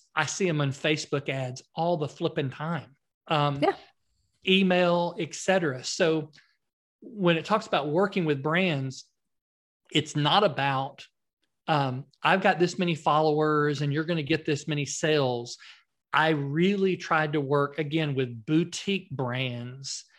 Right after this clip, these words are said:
Speaker 1: and, um, a little higher end. And I would just say, "Hey, this is who I am. Th-, this is my background. I'd love the opportunity to work with you to create content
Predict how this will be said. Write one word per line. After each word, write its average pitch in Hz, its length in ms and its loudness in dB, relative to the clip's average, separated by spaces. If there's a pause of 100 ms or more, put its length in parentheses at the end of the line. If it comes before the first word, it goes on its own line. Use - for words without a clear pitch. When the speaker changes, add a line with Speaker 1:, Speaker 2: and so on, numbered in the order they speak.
(360)
Speaker 1:
and, 139 560 0 (140)
um, 135 440 -2 (1300)
a 190 60 -2
little 190 260 2
higher 185 500 2
end. 160 420 2
And 156 260 -2
I 170 120 4
would 196 180 0
just 170 240 -2
say, 170 160 2
"Hey, 175 340 -4 (360)
this 143 360 -2
is 190 120 -2
who 202 120 2
I 220 120 -2
am. 170 400 -4 (340)
Th-, 143 160 4
this 147 200 -2
is 175 120 -2
my 196 140 0
background. 143 600 -2
I'd 151 120 -2
love 151 260 0
the 180 100 0
opportunity 156 720 -6
to 151 140 -6
work 139 320 -4
with 147 120 -4
you 135 160 -2
to 143 80 -6
create 135 540 -6
content 147 880 -6